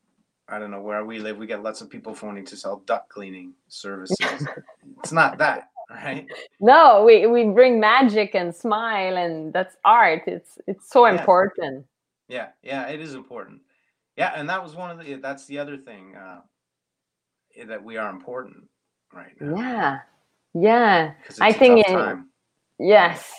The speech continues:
Speaker 1: People need
Speaker 2: And
Speaker 1: to
Speaker 2: in
Speaker 1: smile and laugh.
Speaker 2: That's so true, that to, to be a community, to have each other, but also to have a coach, like, Eli helped also me with the podcast, so I could say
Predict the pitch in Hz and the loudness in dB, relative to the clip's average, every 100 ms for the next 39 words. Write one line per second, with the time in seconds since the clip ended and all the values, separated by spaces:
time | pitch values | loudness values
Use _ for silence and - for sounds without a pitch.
0 | _ 117 110 107 110 220 220 214 214 208 | _ -18 -14 -6 2 4 6 4 4 2
1 | 185 190 196 180 - _ _ _ - 98 | -4 -12 -12 -14 -18 _ _ _ -16 0
2 | 196 214 220 - 233 226 - 247 226 190 | 4 4 2 2 4 4 2 4 6 6
3 | 208 185 - 247 196 165 240 190 240 240 | 6 4 2 2 2 2 2 4 4 4
4 | 202 - 190 208 226 262 247 247 240 226 | 2 0 0 2 4 4 2 0 0 0
5 | 220 196 196 208 - 214 208 196 196 190 | 0 0 2 0 2 4 6 6 4 4
6 | 185 208 185 196 175 160 _ _ 180 - | 2 -2 -2 0 0 -2 _ _ -8 2
7 | 233 214 196 - 170 170 165 - _ - | 6 6 4 0 2 2 0 -12 _ -6
8 | 196 208 214 208 202 196 - _ - 190 | -2 0 0 2 4 4 2 _ 0 0
9 | 185 190 190 190 170 151 160 - 185 - | 0 -2 -2 0 -2 -4 -6 0 0 0
10 | 170 156 - 156 160 170 160 170 | -4 -2 -2 -2 -2 -6 -6 -4